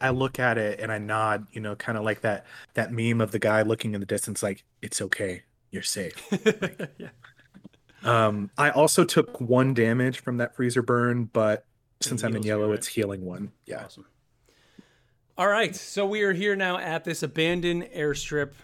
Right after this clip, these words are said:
Speaker 2: The Freedom Jet has landed. Um,
Speaker 1: What else you got?
Speaker 2: anything else in this area you wanna do
Speaker 1: <laughs>
Speaker 2: while you're here right now?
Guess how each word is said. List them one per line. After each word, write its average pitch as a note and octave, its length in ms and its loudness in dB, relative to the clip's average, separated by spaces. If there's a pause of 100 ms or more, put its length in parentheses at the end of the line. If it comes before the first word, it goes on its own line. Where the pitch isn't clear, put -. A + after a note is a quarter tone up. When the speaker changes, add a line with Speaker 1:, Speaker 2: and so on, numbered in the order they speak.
(100)
Speaker 2:
The C3 100 -10
Freedom D3 340 -4
Jet B2 320 -8
has A2+ 260 -16
landed. E3+ 760 -4 (500)
Um, B2+ 380 0
Speaker 1:
What A#2 120 6
else C#3+ 200 6
you - 80 6
got? G2 360 -2 (560)
Speaker 2:
anything A#3 280 0
else A3+ 340 -2
in - 160 -8
this D3 160 -4
area D3+ 240 0
you C3+ 100 -4
wanna C3 200 4
do B2+ 120 -2
Speaker 1:
<laughs> A2+ 140 -8
Speaker 2:
while A2+ 140 -8
you're A2+ 100 -8
here A2+ 160 -10
right G#2+ 180 -8
now? G2+ 280 -12